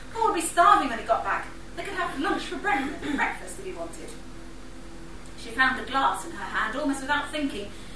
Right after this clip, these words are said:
She always had a glass of sherry when cooking Christmas dinner. What did it matter if it was? She focused on the clock. Twenty to one. Everything was on its head tonight.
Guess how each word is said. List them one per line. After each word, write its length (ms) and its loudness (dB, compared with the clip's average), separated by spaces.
She 140 -2
always 180 2
had 180 0
a 40 -8
glass 260 -2
of 80 -8
sherry 280 -4
when 140 -8
cooking 300 -10
Christmas 300 -8
dinner. 340 -2
What 120 0
did 100 -4
it 140 -4
matter 220 4
if 80 -6
it 140 -4
was? 280 -4
She 140 -6
focused 360 -2
on 80 -4
the 60 -8
clock. 320 -6
Twenty 320 -6
to 140 -8
one. 340 -6
Everything 400 4
was 140 6
on 100 8
its 140 4
head 220 4
tonight. 420 0